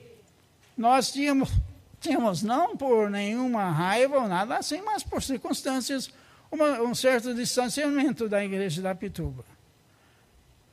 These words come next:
Aliás, passamos oito anos, ou como pastor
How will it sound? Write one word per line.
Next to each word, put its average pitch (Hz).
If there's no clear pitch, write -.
Aliás, 240
passamos 240
oito 277
anos, 247
ou 254
como 240
pastor 214